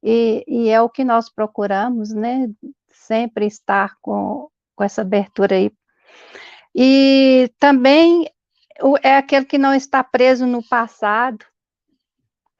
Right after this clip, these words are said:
que não está escravizado pelos desejos, que reconhece seus defeitos e procura combatê-los, que mantém o foco na sua evolução espiritual,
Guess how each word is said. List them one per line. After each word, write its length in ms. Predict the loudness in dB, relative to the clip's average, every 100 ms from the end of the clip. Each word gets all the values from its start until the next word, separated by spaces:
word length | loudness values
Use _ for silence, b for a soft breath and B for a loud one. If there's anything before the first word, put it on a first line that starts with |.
| _ _ _
que 140 | -4
não 160 | -2 -2
está 300 | -4 -2 -2
escravizado 720 | -2 -6 -4 -4 -4 -4 -4
pelos 280 | -6 -6 -6
desejos, 960 | -6 -6 -6 -4 -4 -6 -10 -20 _ _ _ _ _ _ _ _ _ _ _ _ -4
que 100 | 0
reconhece 760 | 0 2 2 4 4 2 -2
seus 260 | -2 -2 0
defeitos 680 | 0 0 0 0 0 -2 -10
e 60 |
procura 520 | -6 -2 -2 -2 -4 -4
combatê-los, 1120 | -6 -4 -4 -4 -2 0 0 -4 -12 -18 _ _ _ _ _ _ _ _ _ _ _ -2
que 100 | 2
mantém 540 | 2 0 0 2 2
o 80 | 0
foco 600 | -2 0 4 4 0 -4
na 160 | -2
sua 300 | -2 -2 0
evolução 680 | 2 2 0 -2 -6 -6 -4
espiritual, 1080 | -4 -6 -8 -6 -6 -6 -8 -6 -4 -4 -6